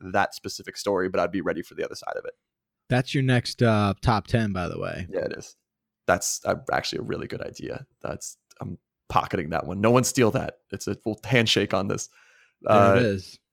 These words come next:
Speaker 1: <laughs> my number three is going to be Jecht from Final Fantasy ten. And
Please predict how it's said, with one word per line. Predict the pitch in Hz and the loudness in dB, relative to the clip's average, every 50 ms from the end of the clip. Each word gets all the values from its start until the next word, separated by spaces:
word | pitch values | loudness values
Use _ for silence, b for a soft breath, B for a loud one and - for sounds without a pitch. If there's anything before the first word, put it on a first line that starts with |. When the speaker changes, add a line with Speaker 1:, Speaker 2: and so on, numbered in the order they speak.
| - - - | -16 -14 -12
Speaker 1:
<laughs> | - - - - - | -4 0 0 0 2
my | 123 123 123 123 135 139 | 6 8 8 10 10 8
number | 135 131 135 123 123 | 6 6 6 6 4
three | 110 - - 120 123 113 104 98 - b b b b b b b b b b b b b b _ | 4 4 4 6 6 6 6 4 0 b b b b b b b b b b b b b b _
is | 113 110 104 95 95 | 2 4 4 2 2
going | - 113 107 110 110 104 - | 4 4 6 6 4 2 0
to | - 113 | 0 -2
be | 101 90 104 101 92 | 2 2 2 0 0
Jecht | 90 87 104 113 107 - - - - - - _ _ _ | -2 0 4 4 4 4 2 -4 -6 -6 -6 _ _ _
from | - - - 104 101 | -10 -4 -4 -2 0
Final | - 113 104 95 98 98 | 2 2 2 2 0 -2
Fantasy | - 95 95 95 98 - - - | -2 -2 -2 -2 -4 -6 -8 -4
ten. | - 151 113 113 - _ _ _ _ _ _ _ _ _ _ _ | -2 -2 -2 -4 -8 _ _ _ _ _ _ _ _ _ _ _
And | - 92 90 95 92 90 - | -6 -4 -4 -4 -6 -6 -10